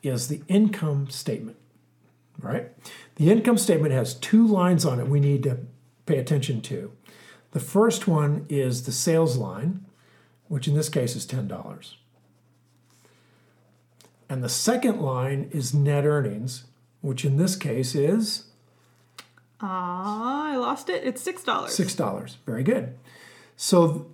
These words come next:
Speaker 1: we're gonna look for four numbers here. Sales, earnings, cash flow, and, um,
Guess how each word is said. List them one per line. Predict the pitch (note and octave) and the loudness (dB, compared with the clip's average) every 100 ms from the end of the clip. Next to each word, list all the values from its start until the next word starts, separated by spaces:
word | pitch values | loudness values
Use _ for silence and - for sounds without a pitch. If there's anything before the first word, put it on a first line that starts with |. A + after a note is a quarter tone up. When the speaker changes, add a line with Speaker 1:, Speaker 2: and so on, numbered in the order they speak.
| _ _ _ | _ _ _
Speaker 1:
we're | C#3 A3 | 0 4
gonna | C4 | 6
look | B3+ A3+ - | 6 6 4
for | - C#3+ | 2 0
four | - - - G#3+ G#3+ A#3 B3 A3 - - _ _ _ _ _ | 0 -10 0 4 6 4 2 0 -4 -18 _ _ _ _ _
numbers | D#3+ E3 C3+ B2 | 2 4 2 -2
here. | A#2 F#2+ - _ _ _ - _ _ - | -6 -10 -12 _ _ _ -20 _ _ -12
Sales, | - - D#3+ F3 A3 C#4 - - - _ _ | -6 0 4 4 4 2 -4 -8 -12 _ _
earnings, | E3+ F3 D#3+ C3 C#3 F3 F#3+ - - _ _ _ _ | 0 2 4 2 2 0 -2 -6 -14 _ _ _ _
cash | - C#3+ D#3 D#3+ | -6 -2 -2 -4
flow, | - - C#3 B2+ B2 A#2+ B2 - _ _ _ _ _ _ - | -6 -4 -2 0 -2 -4 -8 -16 _ _ _ _ _ _ -10
and, | A#2+ A#2+ A#2 G#2 - _ | -6 -6 -6 -8 -14 _
um, | A#2 G2 F#2+ F#2+ | -8 -6 -8 -10